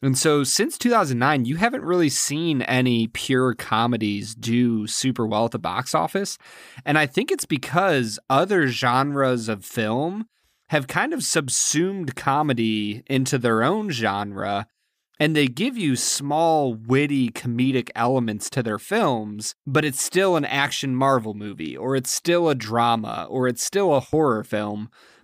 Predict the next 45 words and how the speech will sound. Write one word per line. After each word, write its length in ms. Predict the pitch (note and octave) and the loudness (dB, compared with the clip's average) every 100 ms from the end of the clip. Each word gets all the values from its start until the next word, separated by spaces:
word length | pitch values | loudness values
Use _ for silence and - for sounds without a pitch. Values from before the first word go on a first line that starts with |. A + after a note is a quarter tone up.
| - | -2
but 100 | D#3+ | 0
it 100 | E3 | 0
has 320 | E3 E4 B3+ | 0 2 2
bits 300 | C3+ F3+ F#3+ | 0 0 0
and 100 | F3+ | 0
pieces 280 | E3+ E3 D3 | -2 -2 -2
of 80 | B2+ | -2
comedy 420 | - D#3 C#3 C3+ | 0 0 2 0
in 80 | G3+ | 0
it 120 | B2 | 0
that 100 | B2+ | 0
make 200 | B2+ B2+ | -2 -2
you 80 | A2+ | -4
laugh. 500 | G#2 C3+ G#2 - - _ | 0 0 0 -6 -18 _
And 120 | D3+ C#3+ | -2 2
so 100 | E3+ | 2
I 60 | |
think 280 | C#3 G3+ C4 | 2 0 2
that 160 | B3+ - | -2 2
the 120 | D3+ | 2
American 420 | B2 C#3 D#3+ C#3+ | 4 4 2 -2
consumer 560 | C3 A#2 - F3+ C3 A#2 | -2 -2 0 2 2 0
has 280 | A#2+ A2 A2 | 0 -2 -4
grown 760 | A#2 A2+ B2 C#3+ D3 C#3 C3 C3 _ _ - | -4 0 0 0 -2 -4 -6 -10 _ _ -8
to 200 | - C3+ | 0 0
want 420 | A2 A#2 C3+ C#3 | 2 2 2 2
more 540 | A#2+ A2+ A#2+ D3+ C#3 A#2 | -2 2 4 4 4 2
from 220 | A#2+ A2 | -2 -2
their 140 | G#2+ | -4
comedies. 880 | G2+ - F3 F#3+ B2 - B1+ C3+ - _ _ _ _ _ | -6 -2 2 2 0 -6 -12 -12 -14 _ _ _ _ _
And 140 | D3+ C#3+ | -2 0
so, 460 | E3 D#3 D3 C#3 - | 2 4 4 0 0
honestly, 800 | E3 E4+ C#4 - C3 B2 A#2 A#2 | 0 2 0 -2 -2 0 0 -2
I 140 | C3+ | -4
feel 240 | C3+ C#4 F4+ | -4 -2 0
like 120 | E3 | 0
Missus 240 | D3 C3 | -2 -4
Doubtfire 720 | A#2 B2+ G3 - B2 A#2 A2 G2+ | 0 2 2 2 2 2 0 -2
is 180 | C3 B2 | -2 -2
a 60 | |
very 380 | A2 C3+ E3+ D3 | 0 2 2 0
early 420 | B2 C3 C#3+ B2+ | 0 2 2 0
version 540 | G#2 C3 C4+ C#4+ D#3+ B2 | 0 0 0 0 -2 -6
of 140 | G2+ | -4
that, 500 | G#2 G2+ G2 - | -2 0 -2 -4